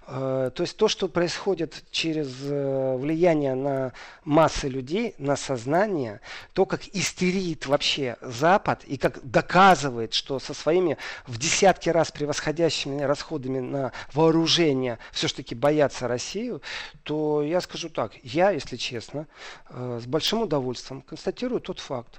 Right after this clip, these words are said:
что вчера на совещании министров иностранных дел Евросоюза в онлайн-режиме,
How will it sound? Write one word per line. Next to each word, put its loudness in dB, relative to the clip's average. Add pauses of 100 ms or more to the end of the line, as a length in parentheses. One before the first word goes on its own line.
(160)
что -2
вчера 0
на -4
совещании -4
министров -6
иностранных -4
дел -6
Евросоюза -6
в -6
онлайн-режиме, -4